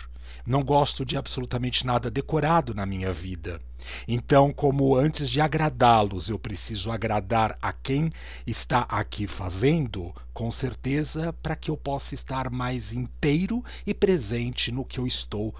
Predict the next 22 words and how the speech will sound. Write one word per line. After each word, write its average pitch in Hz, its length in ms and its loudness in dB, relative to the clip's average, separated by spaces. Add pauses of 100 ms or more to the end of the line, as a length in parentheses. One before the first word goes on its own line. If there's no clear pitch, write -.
(100)
realizando. 92 880 -4 (320)
Isso 147 280 0
me 139 100 -2
coloca 113 640 0
o 107 140 -4
tempo 107 280 -6
inteiro 107 460 -4
na 98 160 -4
condição 165 720 -2
de 247 320 -4
observar 139 880 4 (300)
com 123 120 -2
um 131 120 2
pouco 175 380 2
mais 135 400 2
de 123 320 0 (220)
atenção 120 580 0
concentrada 139 1120 0 (220)
o 185 80 0
como 196 280 4
eu 185 100 6
faço, 147 720 0